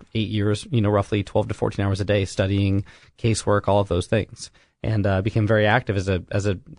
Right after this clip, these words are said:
as a, you know, physical doctor right when I graduated, and I overdid it, and I hurt my back really badly. And the reason I want to go over this on the show, how to, how to get to the, and correct the cause of bulging or herniated discs, is because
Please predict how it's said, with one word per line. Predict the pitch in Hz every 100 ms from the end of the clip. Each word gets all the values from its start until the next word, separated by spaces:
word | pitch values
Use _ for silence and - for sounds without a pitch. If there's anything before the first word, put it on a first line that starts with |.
| -
as | 98
a, | - -
you | - 101
know, | 90
physical | 113 107 98
doctor | 101 117 107 92 95
right | - 95
when | 98
I | 92
graduated, | 101 113 107 90 95 104 _ _ _ -
and | 104
I | 110
overdid | 113 110 117
it, | - _ _ - _
and | 104 101
I | 98
hurt | 110
my | 98
back | 98 -
really | 107
badly. | 98 95 92 107 - - - - _
And | 113 110 107
the | 117 127
reason | 160 160
I |
want | 151 147
to | 131
go | 135
over | 127
this | 120
on | 127
the | 110
show, | - 147 143
how | 113 117
to, | 117 - -
how | 117
to | 123
get | 127 127
to |
the, | 120 123
and | 113
correct | 107 123 -
the | 113
cause | - 120 113
of | 107
bulging | 123 117 117
or | 110
herniated | 110 110 104 98
discs, | 123 - -
is | 101
because | 113 123 110